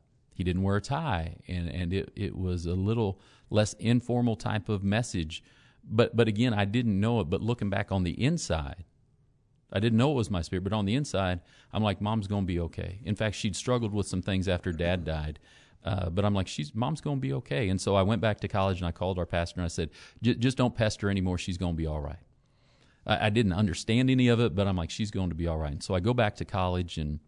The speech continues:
again, I'm just floundering. I'm, I'm not doing well. I, I'm skipping classes and, uh, grades are tanking. And I decide I'm on leave. My brothers at the time, uh,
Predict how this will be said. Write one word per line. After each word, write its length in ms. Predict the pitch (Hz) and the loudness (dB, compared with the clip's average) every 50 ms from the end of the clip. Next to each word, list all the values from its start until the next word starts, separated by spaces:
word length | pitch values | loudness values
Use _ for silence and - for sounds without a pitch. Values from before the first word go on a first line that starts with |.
| _ _ _ _ _ _ _ _ - - - _ | _ _ _ _ _ _ _ _ -20 -20 -8 _
again, 240 | - 104 101 113 113 | -2 2 4 4 6
I'm 120 | 110 107 98 | 6 4 4
just 240 | 82 82 - - - | 2 0 -4 -6 -4
floundering. 500 | 95 90 90 87 87 82 80 78 80 85 | -2 -2 0 0 -2 -2 -2 -4 -4 -4
I'm, 180 | 82 82 82 - | -4 -4 -4 -4
I'm 180 | - 87 85 87 | -4 -4 -2 0
not 220 | 90 95 92 95 | 0 0 0 0
doing 240 | 101 101 98 92 87 | 0 0 0 0 0
well. 260 | 90 90 90 90 90 | 0 0 0 0 0
I, 160 | 82 78 78 76 - | -2 -2 -4 -6 -6
I'm 160 | - 80 80 | -8 -8 -8
skipping 380 | - - - 113 107 - 87 87 | -10 -6 -6 -4 -4 -4 -4 -6
classes 720 | - - 92 87 87 90 - - 95 90 82 - - - - - _ _ _ _ - _ _ _ | -4 -2 -2 -2 0 -2 -4 -4 -4 -4 -4 -6 -8 -14 -18 -20 _ _ _ _ -20 _ _ _
and, 380 | - 92 92 90 85 85 78 80 | -4 -2 0 2 2 2 0 -2
uh, 60 | 71 76 78 - - - - - - 98 | -4 -6 -6 -8 -10 -12 -14 -14 -6 -2
grades 400 | 98 104 101 107 107 98 95 95 | 2 2 4 4 4 2 0 -2
are 80 | 92 | -4
tanking. 560 | - - 104 98 95 92 - 98 92 90 90 90 - _ _ _ _ _ _ _ _ _ _ _ _ _ _ _ _ _ _ _ - | -2 -2 0 0 0 -2 -2 -2 -2 -4 -4 -6 -10 _ _ _ _ _ _ _ _ _ _ _ _ _ _ _ _ _ _ _ 4
And 80 | 117 117 | 4 4
I 60 | 110 | 4
decide 300 | 104 92 - 120 113 110 | 4 2 2 2 4 4
I'm 100 | 113 120 | 6 6
on 220 | 127 113 95 92 | 4 4 4 2
leave. 260 | 92 92 85 76 71 | 2 0 0 0 -2
My 140 | - 85 92 | -2 -2 0
brothers 360 | 92 101 113 117 117 110 98 | 2 4 4 4 2 0 -2
at 80 | 104 90 | -4 -8
the 60 | 92 | -10
time, 500 | 90 - - 107 101 95 90 90 87 - - _ - | -8 -6 -4 -2 -2 0 0 -2 -2 -4 -6 _ -8
uh, 240 | 85 82 80 73 | -6 -6 -6 -6